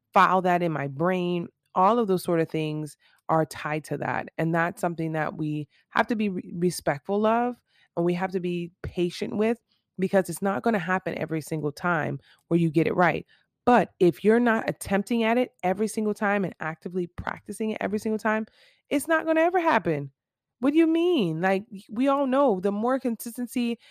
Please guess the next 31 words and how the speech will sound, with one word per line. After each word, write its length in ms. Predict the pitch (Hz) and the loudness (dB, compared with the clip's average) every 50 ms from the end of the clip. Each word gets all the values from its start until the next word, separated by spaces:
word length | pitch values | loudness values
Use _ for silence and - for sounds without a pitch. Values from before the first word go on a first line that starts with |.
| _ _ _ | _ _ _
the 80 | 180 180 | -2 0
more 220 | 196 214 233 254 | 0 2 2 2
you 160 | 254 233 220 | 2 2 2
adapt, 360 | 202 175 202 196 202 208 196 | 2 2 2 2 2 0 -2
and 120 | 196 190 180 | -2 -4 -4
the 40 | 175 | -2
more 260 | 180 190 214 226 240 | -2 0 2 2 2
that 220 | 226 214 - - | 0 -2 -4 -4
you, 140 | 214 202 175 - _ - | -4 -4 -4 -8 _ -10
you 160 | 170 185 180 | -6 -6 -6
shoot 360 | 165 - - 226 254 - - | -6 -6 -6 -6 -6 -6 -6
something 320 | - 208 180 170 165 165 170 | -4 -4 -4 -2 -2 -2 -2
at 220 | 175 170 - - | -2 -4 -6 -6
something, 420 | - 160 147 135 - 143 147 147 - - _ _ _ _ _ | -6 -6 -6 -4 -6 -6 -6 -8 -10 -14 _ _ _ _ _
the 120 | 185 180 185 | -2 -2 -2
higher 300 | 175 190 214 233 233 214 | 0 0 0 0 2 0
the 80 | 202 | -2
frequency 680 | - - - 262 294 - - 226 170 - - 147 147 151 | -2 -2 -2 -2 0 0 -2 -4 -4 -4 -6 -6 -6 -4
that 200 | - 165 156 - | -4 -4 -4 -4
you're 80 | 185 | -4
gonna 140 | 180 196 190 170 | -4 -4 -4 -4
be 160 | 175 180 180 | -2 -2 -2
able 220 | 180 165 175 170 | -2 -2 -4 -6
to 480 | - - - - 165 156 151 151 147 - - _ _ _ _ _ _ | -6 -10 -8 -4 -2 -2 -2 -4 -6 -8 -12 _ _ _ _ _ _
get 200 | - 196 - 226 | 0 0 0 2
this 200 | 202 180 165 - | -2 -4 -4 -2
right. 320 | - 208 196 170 - - - _ _ | -2 0 0 0 -2 -4 -8 _ _
And 280 | 170 170 165 165 165 156 - _ _ _ _ _ | -6 -4 -4 -4 -6 -8 -14 _ _ _ _ _
that's 260 | 185 202 208 - 185 | -2 -2 0 -2 -4
done 360 | 170 208 196 190 190 190 180 | -2 0 2 2 2 0 -2
by 220 | 165 151 147 147 | -2 -2 -2 -2